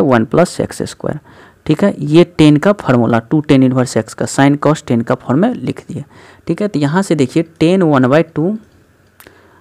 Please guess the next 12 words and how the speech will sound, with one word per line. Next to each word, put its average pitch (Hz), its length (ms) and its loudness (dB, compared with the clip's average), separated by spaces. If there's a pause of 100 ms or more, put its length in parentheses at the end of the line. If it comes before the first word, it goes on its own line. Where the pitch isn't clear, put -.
(120)
और 139 100 0
यहाँ 143 200 2
से 170 120 -2
sin 156 360 2
inverse 156 260 -2
two 151 100 0
x 151 180 0
by 147 140 4
one 147 140 2
plus 147 200 0
x 143 200 -4
square 139 340 0